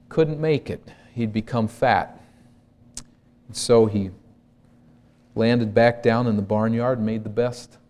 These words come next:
of the winter. Spring came, and the flock came back over the barnyard and called out again to him to join them, to return to the sky. This time he thought about it,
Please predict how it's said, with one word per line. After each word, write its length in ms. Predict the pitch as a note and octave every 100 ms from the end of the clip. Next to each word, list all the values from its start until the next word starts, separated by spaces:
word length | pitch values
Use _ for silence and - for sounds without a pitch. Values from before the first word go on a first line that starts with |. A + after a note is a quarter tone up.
| _ -
of 120 | A#2+
the 60 | B2
winter. 320 | C3 D#3+ G#2 - _ _ _ _ _ _ _ _ _ _ _ _ _ _ _ _ _ _
Spring 440 | - - D3 C#3
came, 340 | B2+ D3 C#3+ D#3
and 100 | A2+
the 40 |
flock 400 | - C3+ B2+ C3+
came 240 | - C#3 B2+
back 280 | C3 B2+
over 220 | C3+ B2 A#2
the 60 |
barnyard 680 | A2 A2+ B2 B2+ B2+ B2+ B2+
and 140 | G#2+
called 340 | - - C3+ C3+
out 200 | C3 C3
again 320 | A#2 B2+ C3
to 60 | B2+
him 280 | C3 C3+
to 120 | B2+ A2
join 480 | G#2 B2 C3 C#3
them, 140 | C3+ C3
to 140 | -
return 560 | A#2+ A2 - C#3+ C#3 C#3
to 60 | B2+
the 100 | A#2+
sky. 600 | - - C3 C3+ C3+ B2 - - _ _ _ _ _ _ _ _ _ _ _ _ _ _ _ _
This 180 | - B2
time 220 | - C#3
he 60 | B2
thought 360 | A2+ - B2+ B2
about 320 | G#2 A2
it, 100 | A2+